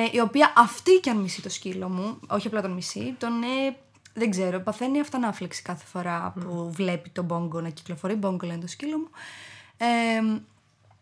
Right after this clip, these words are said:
Speaker 1: παθαίνει αυτανάφλεξη. Ε, έχει τύχει, έχει τύχει, ναι, θα το πω αυτό και θα κλείσω,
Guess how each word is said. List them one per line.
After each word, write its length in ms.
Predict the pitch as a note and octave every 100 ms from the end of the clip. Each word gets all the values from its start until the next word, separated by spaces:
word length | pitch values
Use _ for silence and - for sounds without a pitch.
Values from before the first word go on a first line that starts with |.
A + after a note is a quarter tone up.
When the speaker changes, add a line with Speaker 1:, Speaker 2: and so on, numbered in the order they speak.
| - -
Speaker 1:
παθαίνει 320 | B3 B3 D4+
αυτανάφλεξη. 640 | D#4 C#4+ B3+ G#3 G3 - -
Ε, 380 | A#3+ A3+ A3+ B3
έχει 160 | C4
τύχει, 400 | - A#3+ A#3 -
έχει 200 | C4 A#3+ -
τύχει, 360 | A3 G#3 B3
ναι, 280 | B3+ G#3 G#3+ B3+
θα 100 | G#3+
το 80 |
πω 120 | G3 G#3+
αυτό 300 | G#3+ G#3+ A3
και 120 | A3
θα 100 | G3
κλείσω, 640 | G3 F#3+ F3+ - C4 D#4+